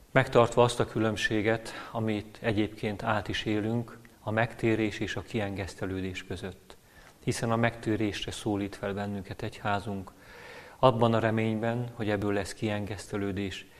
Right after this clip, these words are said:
és a kiengesztelődés konkrét gesztusait tudjuk adni egymás felé.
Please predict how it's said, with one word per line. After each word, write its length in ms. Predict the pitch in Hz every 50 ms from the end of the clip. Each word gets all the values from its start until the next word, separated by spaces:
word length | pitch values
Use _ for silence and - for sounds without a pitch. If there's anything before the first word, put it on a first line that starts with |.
| - - - - -
és 180 | 117 - -
a 80 | 117 -
kiengesztelődés 1000 | - - 143 131 123 110 107 107 98 - - - 104 98 98 92 98 98 95 -
konkrét 540 | - - 117 113 110 95 - - 104 95 98
gesztusait 600 | 101 104 98 - - 95 - - 104 92 90 -
tudjuk 380 | - - 98 90 92 87 - -
adni 240 | 98 87 92 92
egymás 440 | 92 92 87 90 92 90 87 87 -
felé. 340 | - - 95 92 90 85 85